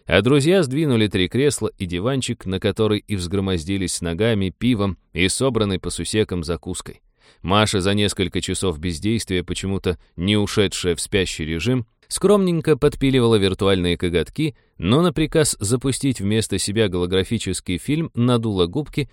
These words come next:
и обиженно вопросила: «А со мной вам уже не интересно?» «Не интересно», с вызовом подтвердила Полина, неосознанно ревнуя, пусть к виртуальной, но более привлекательной девице.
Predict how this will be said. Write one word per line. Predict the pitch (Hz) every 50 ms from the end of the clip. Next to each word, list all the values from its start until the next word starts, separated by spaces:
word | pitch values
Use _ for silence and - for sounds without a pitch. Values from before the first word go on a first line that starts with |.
| - _ _
и | - 190
обиженно | 156 110 87 95 92 85 92 90 92 90 - -
вопросила: | 85 101 98 - - 95 - - - 82 57 55 - - _ _ _ _ _ _ _ _ _
«А | - 135 123
со | - - 143
мной | 139 135 135 139 139
вам | 120 143 127 131 135
уже | 117 117 143 135 117 - _ _ _
не | 165 165 156 151
интересно?» | 151 - - - 170 185 240 262 - - - - 98 85 - - _ _ _ _ _ _ -
«Не | 247 254
интересно», | 247 220 - 247 247 226 - - - 92 - _ - _ _ _ _ _
с | - -
вызовом | 85 95 95 85 85 85 85 -
подтвердила | - 87 - - 92 90 87 90 87 85 80
Полина, | - 98 90 87 82 71 - - - _ _
неосознанно | - 85 92 90 - 101 95 80 95 92 92 98
ревнуя, | 98 98 113 110 113 127 127 113 90 76 71
пусть | - - 92 90 - -
к | - -
виртуальной, | 90 87 82 - 87 87 110 127 117 90 76 - - _ _
но | 82 92 120 135
более | 120 87 87 76 71 73 82
привлекательной | - - 92 90 90 90 - - 71 67 - 78 80 78 80 80
девице. | 78 92 101 98 80 - - - -